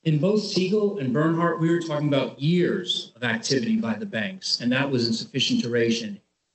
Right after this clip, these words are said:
Here, plaintiffs are talking about a window of, of a few months between November nineteen ninety-seven, when they claim we started, or they, when we started evading sanctions,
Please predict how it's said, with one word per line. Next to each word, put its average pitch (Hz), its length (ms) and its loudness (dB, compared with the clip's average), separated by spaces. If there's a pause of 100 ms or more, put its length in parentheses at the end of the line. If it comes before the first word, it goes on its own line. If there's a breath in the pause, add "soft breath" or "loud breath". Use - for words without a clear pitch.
Here, 202 300 2
plaintiffs 165 360 0
are 139 80 -4
talking 151 300 0
about 135 360 2
a 127 40 -10
window 139 500 2
of, 113 260 -8
of 120 160 -8
a 120 40 -18
few - 260 0
months 151 540 0
between 127 680 0 (240)
November 147 380 2
nineteen 151 340 0
ninety-seven, 127 760 0
when 120 140 0
they 117 160 0
claim 127 400 0
we 113 100 0
started, 123 640 0
or 117 140 -6
they, 110 140 0 (120)
when 123 140 0
we 113 80 2
started 127 460 0
evading 117 400 -2
sanctions, 120 760 -2